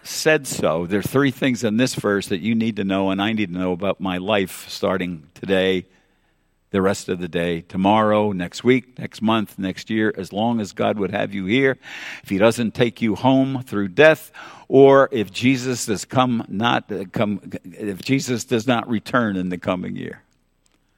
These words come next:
And he could. He knows when that's gonna happen. Be responsible for your future. Well, how do you do that?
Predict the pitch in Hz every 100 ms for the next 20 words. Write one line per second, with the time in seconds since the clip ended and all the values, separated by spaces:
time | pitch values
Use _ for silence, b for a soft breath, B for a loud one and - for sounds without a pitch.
0 | _ _ _ _ _ _ _ _ 113 143
1 | 214 254 302 311 185 - - _ _ _
2 | _ _ _ _ _ _ _ _ _ _
3 | - 123 139 131 101 80 - - - _
4 | 101 104 95 80 - - 65 60 - -
5 | - - - _ _ _ _ _ _ _
6 | _ _ _ _ _ _ _ _ _ _
7 | _ _ _ _ _ _ _ _ _ _
8 | _ _ _ _ _ _ _ _ 165 240
9 | 247 240 185 - 208 214 208 208 196 196
10 | 156 - 180 170 160 147 - 151 139 -
11 | 85 80 107 143 147 139 147 139 123 95
12 | -